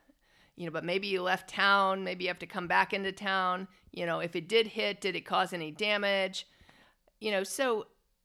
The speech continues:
that's kind of how I liken this tiredness too, because I've noticed in the last couple of years with the, the hurricanes in my area, which thankfully have not been bad for us, but have been bad for some of the islands around us,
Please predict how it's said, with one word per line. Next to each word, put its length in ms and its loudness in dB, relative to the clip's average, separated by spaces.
that's 360 2
kind 160 -2
of 80 -4
how 220 2
I 140 2
liken 420 -2
this 160 -8
tiredness 560 -4
too, 420 -4
because 260 -6
I've 160 -2
noticed 520 -2
in 100 -6
the 80 -2
last 340 -2
couple 240 -6
of 80 -4
years 720 -2
with 220 -8
the, 380 -6
the 80 -8
hurricanes 580 -2
in 80 -4
my 220 -2
area, 640 2
which 220 -10
thankfully 720 -4
have 160 -6
not 260 0
been 160 -2
bad 320 4
for 220 -2
us, 280 -2
but 180 -6
have 140 -4
been 200 -4
bad 300 -4
for 360 -4
some 180 -10
of 60 -8
the 80 -8
islands 420 -4
around 380 -2
us, 380 -6